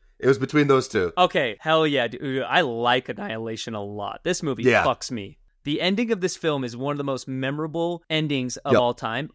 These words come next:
Speaker 2: only because I just don't get, I'm trying so hard to, like, understand what is going on. And I do,
Speaker 1: Yeah.
Speaker 2: but I don't at the same time. I don't even know how to explain it.
Speaker 1: Oh, man.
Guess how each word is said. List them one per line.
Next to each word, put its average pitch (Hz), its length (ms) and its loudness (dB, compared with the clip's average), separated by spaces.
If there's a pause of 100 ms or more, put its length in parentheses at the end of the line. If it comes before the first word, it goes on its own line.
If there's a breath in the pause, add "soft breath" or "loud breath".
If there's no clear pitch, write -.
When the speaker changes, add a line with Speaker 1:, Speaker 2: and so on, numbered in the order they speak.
Speaker 2:
only 208 260 2
because 190 260 -4
I 170 140 0
just 180 360 0
don't 143 260 2 (220)
get, 143 200 -4
I'm 139 120 -4
trying 143 520 -2
so 135 300 -4
hard 123 400 -2 (360)
to, 147 140 -2
like, 117 260 0
understand 127 800 -4
what 117 500 -4
is 127 140 -8
going 120 300 0
on. 120 380 -2 (500)
And 202 120 4
I 180 60 4
do, 143 320 6
Speaker 1:
Yeah. 240 60 2
Speaker 2:
but 175 160 2
I 151 80 4
don't 143 340 2
at 127 60 -6
the 135 80 -6
same 139 200 -4
time. 143 160 -4
I 135 80 2
don't 156 200 0
even 170 160 -2
know 156 100 0
how 139 100 -2
to 131 100 0
explain 117 520 -4
it. 101 180 -12 (540)
Speaker 1:
Oh, 127 260 8
man. 113 240 4